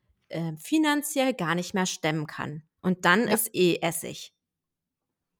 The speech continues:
Speaker 2: Total. Voll, voll. Und vielleicht sich auch mal in die, in die Situation zu versetzen, ne? Also, es gibt so 'n tolles Gedankenexperiment.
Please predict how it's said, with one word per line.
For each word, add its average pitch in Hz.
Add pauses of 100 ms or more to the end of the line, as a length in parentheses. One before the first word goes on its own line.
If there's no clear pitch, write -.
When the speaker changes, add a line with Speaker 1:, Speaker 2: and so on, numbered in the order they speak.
(720)
Speaker 2:
Total. 170 (360)
Voll, 170 (440)
voll. 175 (680)
Und 226 (120)
vielleicht 196
sich -
auch 185
mal 190
in 185
die, 180
in 185
die 180
Situation 180
zu 170
versetzen, 180
ne? 220
Also, 175
es 175
gibt -
so 175
'n 180
tolles 196
Gedankenexperiment. 190